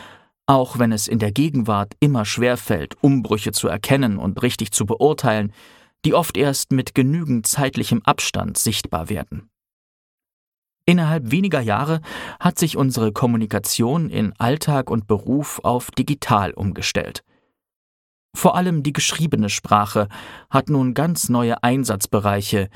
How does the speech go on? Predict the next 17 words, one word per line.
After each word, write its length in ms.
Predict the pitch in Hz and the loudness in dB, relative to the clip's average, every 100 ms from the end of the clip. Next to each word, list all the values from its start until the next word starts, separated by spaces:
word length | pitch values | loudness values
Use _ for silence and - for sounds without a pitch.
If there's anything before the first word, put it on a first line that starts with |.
| - - - - | -20 -20 -18 0
in 240 | 123 110 104 | 2 2 2
denen 320 | 117 120 107 | 2 2 0
sie 160 | 110 | 0
neue 340 | 107 113 135 110 | 0 2 2 0
Funktionen 720 | - 117 - 131 135 143 104 | 0 0 2 2 2 2 0
zu 200 | - 92 | 0 0
erfüllen 500 | 101 - 123 110 107 | -2 2 2 2 0
hat 200 | 110 - - - - - | -2 -4 -14 -16 -16 0
und 200 | 147 135 | 2 2
passt 320 | - 160 - - | 2 0 0 -2
sich 200 | 104 - | -4 0
dementsprechend 720 | 135 113 101 - 101 107 - | 2 2 -2 -2 0 0 0
an. 240 | 113 78 _ _ _ _ _ _ _ _ _ _ _ | -2 -2 _ _ _ _ _ _ _ _ _ _ _
Das 320 | 127 120 113 - | 4 4 4 -2
bedeutet 460 | 113 117 123 147 | 2 2 2 0
aber 180 | 120 - | 2 2
auch, 300 | 135 165 | 0 -2